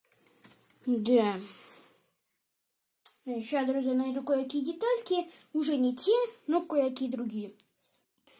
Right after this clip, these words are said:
Ну что ж, друзья, продолжаем. Вот сюда мы ставим вот такую детальку вместо другой, вместо вот этой. А тут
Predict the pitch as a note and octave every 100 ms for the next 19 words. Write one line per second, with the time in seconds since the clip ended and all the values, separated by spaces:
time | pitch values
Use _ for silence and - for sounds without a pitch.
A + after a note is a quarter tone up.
0 | _ _ _ C#4+ C4 F#4 A4+ F#4+ F#4+ F4
1 | E4+ C#4+ E4 D#4 C#4+ A#3+ C#4+ D4 A3 F#3+
2 | - - - - B3 D4+ F#4+ D4 G4 E4+
3 | C#4 C4+ E4+ D4 C4+ C4 C#4 C#4+ F#4 F#4
4 | F4 C4+ A#3+ A#3+ A#3+ B3 B3 A3+ C4 B3
5 | A3 G3 F#3 - A#3 A3+ A3+ B3 B3 A3
6 | F#3+ D#3+ F3+ _ _ _ - - - -
7 | - - - - - - - - - -
8 | - _ - - - C4 A#3+ A3+ C4 C4+
9 | F#4+ B4